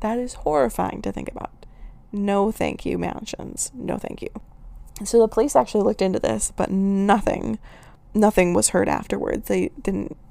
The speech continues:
so I'm, uh, guessing, like, it was cold. Nothing good was, like, from it. But a homeless man,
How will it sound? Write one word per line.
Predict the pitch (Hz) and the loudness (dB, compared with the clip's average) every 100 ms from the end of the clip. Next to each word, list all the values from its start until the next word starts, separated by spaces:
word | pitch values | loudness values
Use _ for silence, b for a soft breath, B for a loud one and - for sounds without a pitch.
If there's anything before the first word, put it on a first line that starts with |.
| - - | -14 0
so | 196 | 2
I'm, | 185 - - | 2 0 -4
uh, | 208 - | -4 0
guessing, | 208 202 - | 0 0 -2
like, | - - | -6 -4
it | - | -2
was | 196 - | 0 0
cold. | - 170 98 180 | 4 4 4 0
Nothing | 196 202 202 | -4 -4 -6
good | 190 - | -4 -4
was, | - - - - - - | -4 -6 -8 -14 -20 -16
like, | 196 - - | -16 -12 -4
from | 170 | -2
it. | 190 - B B B B B B B B - | -2 -6 B B B B B B B B 0
But | 202 | 2
a | |
homeless | 202 330 302 - | 4 4 4 0
man, | 208 - 220 214 | -2 -2 -2 -2